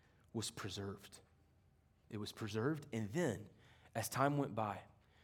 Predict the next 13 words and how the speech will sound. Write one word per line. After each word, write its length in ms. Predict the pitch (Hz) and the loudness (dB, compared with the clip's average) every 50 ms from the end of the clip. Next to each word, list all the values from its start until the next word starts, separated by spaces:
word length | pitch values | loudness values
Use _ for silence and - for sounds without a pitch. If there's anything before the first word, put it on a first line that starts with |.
| - - | -12 -6
the 60 | - 113 | -4 -2
church 400 | - - 131 127 127 - - - | 0 2 2 2 2 0 -2 -2
was 200 | 120 107 - - | -2 -2 -2 -2
advanced. 720 | - 104 98 - - 101 107 98 - - - - - - - _ - - - - _ _ - - _ _ _ _ _ _ - - - - - - - - - - - - - - _ - - _ - _ - _ - - - - _ - - - _ - - _ _ - - - - | -6 -6 -6 -6 -6 -6 -6 -6 -6 -6 -6 -6 -6 -8 -12 _ -20 -20 -20 -20 _ _ -20 -20 _ _ _ _ _ _ -20 -20 -20 -20 -20 -20 -20 -20 -20 -20 -20 -20 -20 -20 _ -20 -20 _ -20 _ -20 _ -20 -20 -20 -20 _ -20 -20 -20 _ -20 -20 _ _ -20 -20 -10 -4
And 140 | - 120 120 | 0 2 4
that 180 | 120 107 - 107 | 4 2 2 0
brutal 400 | 110 117 123 135 147 156 147 131 | 2 4 6 8 8 8 8 6
dictatorship 960 | 110 131 139 139 135 - 131 131 120 113 - - - 117 98 - - - - - - - - - - - _ _ - - - - _ _ _ _ - | 6 4 2 2 2 0 0 2 2 0 -2 -2 -2 -2 -4 -4 -8 -14 -20 -20 -20 -20 -20 -20 -20 -20 _ _ -20 -20 -20 -20 _ _ _ _ 2
around 380 | 131 117 117 113 113 113 110 101 | 4 6 6 6 6 4 2 0
them, 100 | 98 90 - | 0 4 4
it 140 | 127 123 | 4 4
fell 260 | - - - 143 143 143 | 4 6 6 6 8 8
away. 360 | 123 117 131 165 151 - | 6 4 4 2 -2 -4